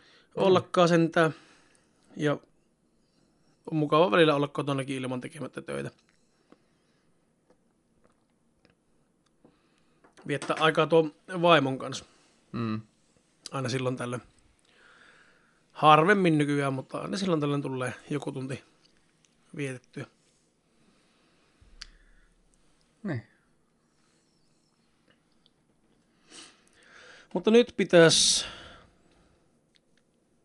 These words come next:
Speaker 2: pitäis ehkä vähän rauhoittua tuon työhomma siinä mielessä, että, että ei, ei pitäis tulla nyt tota, <laughs> nyt kun mä sanon,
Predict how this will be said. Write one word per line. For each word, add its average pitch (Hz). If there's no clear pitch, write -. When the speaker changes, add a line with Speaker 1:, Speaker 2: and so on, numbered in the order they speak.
Speaker 2:
pitäis 165
ehkä 175
vähän 180
rauhoittua 139
tuon 139
työhomma 143
siinä 139
mielessä, 131
että, 131
että -
ei, 139
ei 147
pitäis 139
tulla 135
nyt 127
tota, 131
<laughs> 170
nyt 170
kun 185
mä 185
sanon, 160